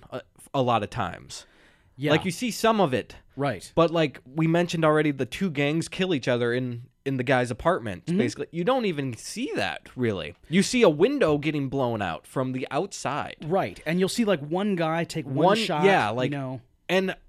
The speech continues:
Speaker 1: it, that's part of the, this low-budget filmmaking.
Speaker 2: Yeah.
Speaker 1: I'm, th-, this movie, you can tell, is a very low-budget movie.
Speaker 2: Mm-hmm.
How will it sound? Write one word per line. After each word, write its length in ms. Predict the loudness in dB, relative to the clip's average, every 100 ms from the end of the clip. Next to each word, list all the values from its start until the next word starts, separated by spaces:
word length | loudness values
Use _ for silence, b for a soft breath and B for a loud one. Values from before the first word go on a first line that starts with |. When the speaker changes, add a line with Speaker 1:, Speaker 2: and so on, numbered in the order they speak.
| -20 -20 -20 -20 -8
Speaker 1:
it, 220 | -6 -4
that's 200 | -4 -6
part 280 | -2 2 4
of 80 | 4
the, 120 | 2
this 260 | 2 -2 0
low-budget 840 | 0 0 2 0 -2 -4 -10 -6
filmmaking. 600 | -4 -2 -4 -4 -6 -2
Speaker 2:
Yeah. 200 | 0 0 -4
Speaker 1:
I'm, 200 | -8 -10 -10
th-, 140 | -12 -8 -8
this 180 | -8 -10
movie, 380 | -4 0 0 0
you 80 | -2
can 120 | -6
tell, 340 | -4 -2 0
is 100 | -2
a 40 | -4
very 240 | -2 0
low-budget 480 | 0 -2 -2 -6 -4
movie. 380 | -4 -2 -4 -6
Speaker 2:
Mm-hmm. 220 | -6 -6